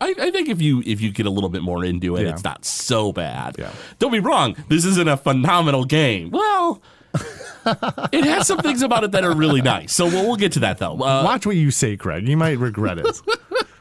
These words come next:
Speaker 2: Uh, but actually, so I'm gonna give you a tip. I'm gonna give everyone a tip on speedrunning. Go get this game and try this out. It'll make the game infinitely easier.
Speaker 1: Yeah.
Speaker 2: So there's a thing called the key glitch.
Speaker 1: Okay.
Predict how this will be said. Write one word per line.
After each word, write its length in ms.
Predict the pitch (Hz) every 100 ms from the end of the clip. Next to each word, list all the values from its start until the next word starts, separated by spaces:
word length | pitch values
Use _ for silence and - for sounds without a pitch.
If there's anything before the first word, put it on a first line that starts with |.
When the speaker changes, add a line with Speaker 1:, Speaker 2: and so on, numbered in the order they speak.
| 381
Speaker 2:
Uh, 380 | 139 147 143 127 - -
but 220 | 131 151
actually, 320 | 170 - 139
so 160 | 120 135
I'm 80 |
gonna 140 | 139 139
give 120 | 127
you 120 | 127
a 20 |
tip. 340 | 123 151 151 - -
I'm 100 | 139
gonna 160 | 175 175
give 100 | 151
everyone 360 | 180 196 165
a 60 | 135
tip 320 | - 120 104 -
on 120 | 110
speedrunning. 540 | - 120 110 107 104 - 131
Go 240 | 143 180
get 260 | 170 147 135
this 200 | 139 123
game 360 | 120 117 117 117
and 320 | 113 110 101 -
try 380 | - 127 123
this 200 | 123 120
out. 300 | - 104 107
It'll 160 | 110 107
make 220 | 117 151
the 100 | 156
game 300 | 127 131 117 -
infinitely 800 | 165 165 - 151 156 156 156 147
easier. 540 | 143 120 113 101 78 64
Speaker 1:
Yeah. 240 | 78 76 131 _ _ _ _ _ _ _
Speaker 2:
So 160 | - 131
there's 160 | 131
a 60 | 123
thing 160 | 156 156
called 240 | 139 123
the 80 | 107
key 240 | - 107
glitch. 420 | 85 - - - - _ -
Speaker 1:
Okay. 480 | 82 147 76 -